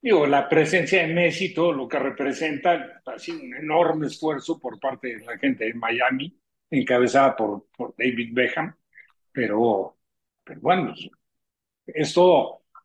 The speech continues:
va a mejorar y va a traer como consecuencia seguramente todavía mucho mayor aporte de los dueños de las diferentes franquicias para tratar de reforzar y, y seguir elevando el nivel, ¿no? De esa.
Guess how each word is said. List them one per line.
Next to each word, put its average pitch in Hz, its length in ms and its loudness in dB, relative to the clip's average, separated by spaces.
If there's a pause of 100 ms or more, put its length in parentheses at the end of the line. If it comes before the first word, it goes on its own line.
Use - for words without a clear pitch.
va 170 280 4
a 220 40 4
mejorar 180 600 2
y 165 60 -4
va 170 100 2
a 170 80 0
traer 170 240 -2
como 175 200 -8
consecuencia 143 720 -4
seguramente 165 920 -2 (320)
todavía 185 600 4
mucho 175 680 -2
mayor 151 340 -2
aporte 156 500 -2
de 156 100 0
los 123 260 -6
dueños 151 420 -2
de 131 340 -6
las 139 280 -2
diferentes 139 540 -2
franquicias 139 640 -2
para 127 260 0
tratar 135 440 0
de 135 80 -6
reforzar 135 720 -2 (460)
y, 170 400 2
y 147 40 0
seguir 196 640 2
elevando 160 580 4
el 135 100 0
nivel, 151 420 2
¿no? 143 280 -4
De 143 140 2
esa. 135 300 -4